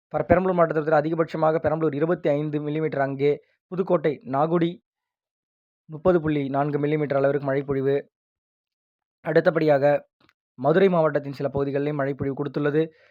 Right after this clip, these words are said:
கிருஷ்ணகிரியின் பரூர் நான்கு புள்ளி ஆறு, ஊத்தங்கரை நான்கு புள்ளி இரண்டு, பாம்பாறு அணை இரண்டு, கே பி ஆர் அணை ஒன்று.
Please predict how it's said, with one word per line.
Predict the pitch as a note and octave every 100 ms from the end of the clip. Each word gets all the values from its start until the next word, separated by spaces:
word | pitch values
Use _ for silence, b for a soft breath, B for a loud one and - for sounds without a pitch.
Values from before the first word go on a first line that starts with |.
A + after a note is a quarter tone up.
| _ -
கிருஷ்ணகிரியின் | D#3 G3 F3+ E3 D#3 D#3 - -
பரூர் | C3 D#3 D#3+ A#2+ _
நான்கு | B2+ E3 D#3+
புள்ளி | D3 D3 C#3 C3
ஆறு, | C#3 D3+ F3+ - _ _ _ _ _ -
ஊத்தங்கரை | E3 F3+ D#3 D3
நான்கு | C#3 D#3 D#3
புள்ளி | D3 D3
இரண்டு, | D3 E3+
பாம்பாறு | D#3 D#3 D#3 D3+
அணை | C3+ B2+ B2 _ _ _ _ -
இரண்டு, | C#3+ E3 D#3+ G3+ -
கே | - D#3+
பி | E3+
ஆர் | D#3+
அணை | D3 C3
ஒன்று. | C3 C#3 D3+